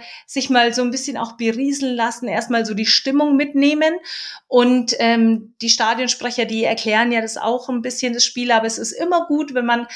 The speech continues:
äh, Freunde oder Bekannte dabei hat, die vielleicht Football schon öfter geguckt haben und dann einfach immer so ein bisschen miterklären können. Und, ähm, dann bleiben die Leute nämlich auch dabei.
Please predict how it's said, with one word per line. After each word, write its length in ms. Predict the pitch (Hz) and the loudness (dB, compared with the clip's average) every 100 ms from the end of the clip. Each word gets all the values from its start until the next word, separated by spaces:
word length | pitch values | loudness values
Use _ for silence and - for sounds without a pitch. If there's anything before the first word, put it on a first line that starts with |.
| - - | -16 -14
äh, 180 | - 226 | 0 0
Freunde 400 | 226 269 311 285 | 2 2 2 2
oder 120 | 247 | 0
Bekannte 480 | 226 226 - 247 277 | 0 -2 -2 -2 0
dabei 360 | 240 226 226 226 | -2 2 2 4
hat, 220 | 226 226 | 0 -2
die 80 | 214 | -10
vielleicht 400 | 220 208 214 - | -4 -2 -2 -6
Football 320 | 240 226 233 | -12 -8 -6
schon 160 | - - | -6 -6
öfter 240 | 285 254 | -6 -6
geguckt 420 | 233 247 269 - | -6 -6 -10 0
haben 260 | 254 240 233 | 4 4 2
und 140 | 220 | -2
dann 100 | 220 | -2
einfach 280 | 214 220 226 | -2 -4 -6
immer 180 | - 240 | -8 -6
so 80 | 233 | -6
ein 80 | |
bisschen 340 | 226 - 233 226 - - - | -6 -2 -2 -2 -8 -10 -4
miterklären 880 | 226 - - 196 190 185 180 175 175 | -2 -2 0 0 -2 -2 0 0 -2
können. 500 | 196 185 208 254 277 - - - | -4 0 0 -2 -6 -12 -18 -12
Und, 380 | - 208 208 208 - | -4 -2 -2 -2 2
ähm, 600 | 208 202 202 202 196 196 | 2 2 0 -2 -4 2
dann 220 | 208 220 | 2 4
bleiben 300 | 220 214 233 | 2 2 2
die 80 | 226 | 2
Leute 300 | 214 214 226 | 2 0 -2
nämlich 320 | 220 208 202 | -2 -2 -2
auch 100 | 196 | -2
dabei. 560 | 196 175 165 185 277 | -2 0 2 2 0